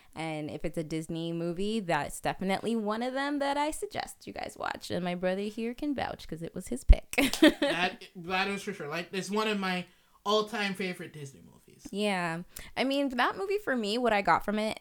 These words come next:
Speaker 1: too, like, I don't know. I didn't wanna be cheesy and pick that one 'cause I was thinking of that one, too.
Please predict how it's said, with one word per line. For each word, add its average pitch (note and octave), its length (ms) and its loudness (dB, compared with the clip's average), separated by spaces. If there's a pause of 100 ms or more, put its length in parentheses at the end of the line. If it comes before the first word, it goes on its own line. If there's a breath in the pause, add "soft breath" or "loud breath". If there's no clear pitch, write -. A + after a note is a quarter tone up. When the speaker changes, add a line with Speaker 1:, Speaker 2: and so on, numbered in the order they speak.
Speaker 1:
too, E3 320 -2
like, - 240 -2 (380 loud breath)
I F#3 60 -4
don't F#3 120 -2
know. F3 220 -2
I F#3+ 100 -2
didn't E4 220 8
wanna C#4 160 -2
be A#3+ 100 -6
cheesy F#3+ 380 -6
and E3 100 -6
pick - 240 -6
that G#3+ 240 0
one C4+ 300 -4 (160)
'cause G#3 120 -2
I F3+ 120 2
was G#3 140 -4
thinking F#3+ 360 -6
of G#3+ 80 -4
that G#3+ 220 -4
one, A3+ 180 -4
too. A3+ 380 -2